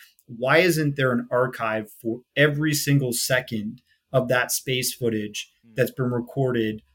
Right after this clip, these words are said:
Speaker 1: from all the shuttle missions and the I S S missions? It's because some of that information needs to be safeguarded. Some of the stuff that's being recorded on it,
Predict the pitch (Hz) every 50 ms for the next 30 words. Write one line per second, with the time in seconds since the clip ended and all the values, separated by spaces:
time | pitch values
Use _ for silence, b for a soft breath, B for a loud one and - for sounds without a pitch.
0 | _ _ _ 127 117 120 - - 123 131 139 139 135 135 - - - 131 127 120
1 | 120 120 117 113 - - 117 113 113 110 113 113 110 110 117 - 123 120 113 110
2 | 107 - - 117 113 110 - - 113 110 - - 117 - - - 131 - - 175
3 | 170 - 185 175 170 160 - - _ _ _ _ _ _ _ _ _ _ _ -
4 | - - - 165 196 233 220 165 151 143 139 135 135 135 135 - 123 117 113 117
5 | 117 117 - 127 120 120 120 120 117 120 - - 117 110 - - 117 113 113 -
6 | - 113 107 107 104 107 101 104 - - _ _ - - - - - - 147 156
7 | 185 208 185 151 147 139 - - 139 127 - - 123 110 - - 127 120 117 113
8 | 110 110 - - 123 117 110 110 107 110 110 110 110 110 117 -